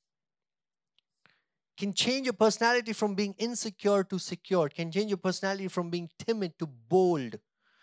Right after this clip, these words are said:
Can completely change your personality. The Holy Spirit that is overflowing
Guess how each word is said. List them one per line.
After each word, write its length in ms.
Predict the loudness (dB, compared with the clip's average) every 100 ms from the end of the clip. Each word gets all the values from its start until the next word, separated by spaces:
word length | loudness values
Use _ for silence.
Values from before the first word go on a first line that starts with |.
| _ -10
Can 160 | -6 -2
completely 640 | -2 -2 -6 -6 -6 -6
change 220 | -4 -2
your 80 | -2
personality. 640 | -4 -6 -6 -8 -8 -12 -20 _ _ _ _ _ _ _ _ _ _ _ _ _ _ _ _ _ _ _ _ _ _ _
The 60 | 0
Holy 220 | 2 2
Spirit 220 | -2 -2
that 120 | 0
is 120 | -2 -2
overflowing 640 | -2 -2 -4 -6 -6 -8